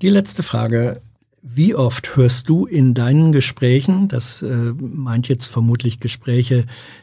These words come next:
mit, äh, Iranern, Iran-, Iranerinnen in Iran oder auch im Exil,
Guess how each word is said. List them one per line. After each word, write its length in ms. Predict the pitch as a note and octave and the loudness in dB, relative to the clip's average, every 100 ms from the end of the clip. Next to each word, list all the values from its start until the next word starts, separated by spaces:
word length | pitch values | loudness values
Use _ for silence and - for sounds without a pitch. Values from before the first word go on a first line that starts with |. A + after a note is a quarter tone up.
| - | 0
mit, 420 | B2 B2+ B2+ - - | 2 2 -4 -10 -6
äh, 360 | C3 A2+ A#2 B2 | -2 0 -2 -4
Iranern, 520 | E3+ A#2 A#2+ B2 C3 | -2 0 2 2 2
Iran-, 560 | C3 A#2+ A2+ A#2 A2+ G#2 - - - | 0 -2 0 0 0 -4 -8 -14 -2
Iranerinnen 1000 | C3+ A2 A2+ G#2+ A2+ C#3 D3+ E3 F3 _ _ _ | 0 2 2 2 4 4 4 2 -2 _ _ _
in 140 | - A#2+ | -4 -2
Iran 400 | A2+ A2 A#2 C3 | -2 -2 -2 -4
oder 320 | A2 G2+ G#2+ | -4 -6 -8
auch 300 | G#2 - - | -10 -12 -14
im 280 | B2+ A#2 A#2+ | -10 -8 -8
Exil, 480 | A2 - B2+ B2+ | -8 -6 -2 -2